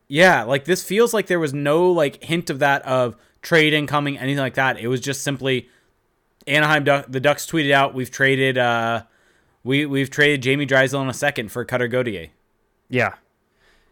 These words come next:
Speaker 2: Yeah. So I,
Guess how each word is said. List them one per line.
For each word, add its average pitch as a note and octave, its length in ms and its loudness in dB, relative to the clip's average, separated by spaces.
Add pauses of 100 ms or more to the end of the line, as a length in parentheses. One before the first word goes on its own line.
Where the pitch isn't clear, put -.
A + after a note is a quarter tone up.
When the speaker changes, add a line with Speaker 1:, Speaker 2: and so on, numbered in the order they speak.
(180)
Speaker 2:
Yeah. D3+ 280 4 (260)
So C#3 560 2 (1200)
I, D3 400 4